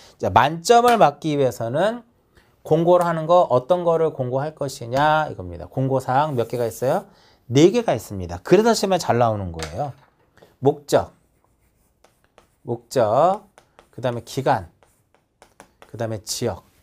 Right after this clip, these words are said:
지역, 목적과 시행 지역과 시행 지역.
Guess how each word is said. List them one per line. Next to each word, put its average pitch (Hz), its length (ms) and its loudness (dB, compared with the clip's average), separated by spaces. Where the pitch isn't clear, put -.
지역, 113 640 -2
목적과 160 720 2
시행 170 440 -4
지역과 160 640 2
시행 156 480 -4
지역. 92 440 -8